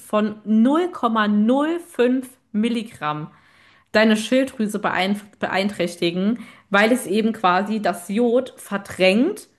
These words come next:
in deinem Körper und die Produktion vom T S H verringern kann, was eben dazu führt, dass natürlich auch wieder weniger T drei in deinen Zellen dann ankommt, ja. Und laut Hersteller, hier habe ich die Studie mir gerade geöffnet,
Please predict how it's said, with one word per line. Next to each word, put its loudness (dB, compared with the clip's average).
in -2
deinem 0
Körper -2
und -2
die -2
Produktion 0
vom -2
T -2
S -2
H -2
verringern 0
kann, -2
was -2
eben 2
dazu 0
führt, 0
dass -4
natürlich -2
auch -6
wieder 0
weniger -2
T -4
drei 0
in 0
deinen -2
Zellen -2
dann -4
ankommt, -8
ja. 2
Und 6
laut 4
Hersteller, 6
hier 2
habe -2
ich -8
die -8
Studie -2
mir 2
gerade 2
geöffnet, 0